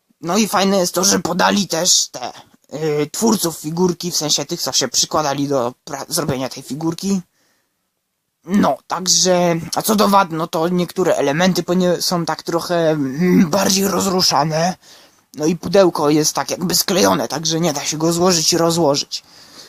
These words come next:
Tak, żeby zawsze można było figurkę schować. No i jeszcze jedna wada, no, że po wyjęciu strasznie śmierdzi gumą. No, także jeśli wam się to podobało,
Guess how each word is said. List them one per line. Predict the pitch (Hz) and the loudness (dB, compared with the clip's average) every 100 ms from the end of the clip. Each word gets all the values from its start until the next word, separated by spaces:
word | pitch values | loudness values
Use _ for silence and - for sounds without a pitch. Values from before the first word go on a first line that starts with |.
| - _ | -20 _
Tak, | - 175 | -8 -2
żeby | 190 170 180 175 | -2 0 0 2
zawsze | 185 - 160 | 0 2 0
można | 165 175 160 | 0 0 0
było | 165 175 | 0 0
figurkę | 156 196 160 147 | 0 0 0 -2
schować. | - 131 - - - _ _ _ _ _ _ _ _ _ _ _ _ _ | -2 -2 -4 -10 -18 _ _ _ _ _ _ _ _ _ _ _ _ _
No | 165 190 143 | -2 -2 0
i | 196 | 0
jeszcze | 160 151 175 | 2 2 2
jedna | 180 170 135 | 2 0 2
wada, | 165 180 135 | 2 2 2
no, | 139 | 0
że | 156 147 | -2 -2
po | 143 139 | -2 -2
wyjęciu | 143 185 190 202 185 | 0 2 2 2 0
strasznie | - 170 - 127 | 0 0 0 0
śmierdzi | 165 160 165 165 | -2 -2 -2 -4
gumą. | 135 98 - _ _ _ - _ _ - _ - | -4 -6 -12 _ _ _ -20 _ _ -20 _ -6
No, | 165 151 - | -6 -4 -12
także | 160 175 180 | -4 0 2
jeśli | 214 185 180 | 2 0 -2
wam | 180 196 196 | -2 0 0
się | 165 | -2
to | 156 | -6
podobało, | - 170 147 131 127 131 147 | -8 -4 0 0 2 2 4